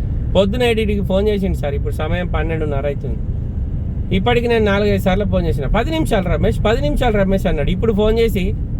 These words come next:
"సార్, ఆయన ఓనరు వేరే కస్టమర్ వచ్చిండట, బండి కొ-, చూస్తుండట సార్" అంటే, "అద్దులే రమేష్, అమ్ముకోమని సిల్ బండి కొనుక్కుందాం మనం" అని. ఇక గింత బల్బు మాటలు ఉంటాయి.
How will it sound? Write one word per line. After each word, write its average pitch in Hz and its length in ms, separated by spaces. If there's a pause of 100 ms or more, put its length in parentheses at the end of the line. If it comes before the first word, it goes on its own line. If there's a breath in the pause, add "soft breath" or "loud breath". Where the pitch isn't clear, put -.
(480)
"సార్, 185 200
ఆయన 202 260
ఓనరు 196 340
వేరే 190 340 (160)
కస్టమర్ 190 340
వచ్చిండట, 190 380
బండి 160 280
కొ-, 165 380
చూస్తుండట 180 420
సార్" 175 220
అంటే, 156 360
"అద్దులే 294 380
రమేష్, 587 200
అమ్ముకోమని 247 640
సిల్ 202 180
బండి 220 220
కొనుక్కుందాం 202 440
మనం" 170 200
అని. 139 160 (600)
ఇక 147 80
గింత 196 280
బల్బు 180 300
మాటలు 185 380
ఉంటాయి. - 240